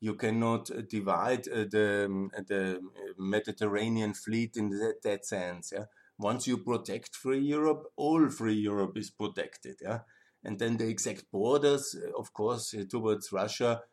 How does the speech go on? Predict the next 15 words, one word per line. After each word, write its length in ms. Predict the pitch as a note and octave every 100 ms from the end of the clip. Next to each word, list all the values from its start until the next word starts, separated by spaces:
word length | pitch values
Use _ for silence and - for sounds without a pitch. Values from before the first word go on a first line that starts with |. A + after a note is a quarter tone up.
| _ G2+
that 280 | A2+ A2
might, 400 | A2 G#2+ G#2+ -
uh, 220 | A2+ G#2 G2+
be 160 | G2+ G#2+
very 240 | G#2+ B2+
important 560 | B2+ G#2+ A2+ A2 G#2+ D#2+
ultimately, 640 | E2 - F2 F2 E2 F2+ F#2+
especially 400 | - G#2+ A2 A2
for 140 | A2
the 80 | G#2
people 300 | A#2+ A#2 A#2+
who 120 | A2
live 280 | G#2 A2 -
there, 160 | D#2 D2+
no 180 | E2+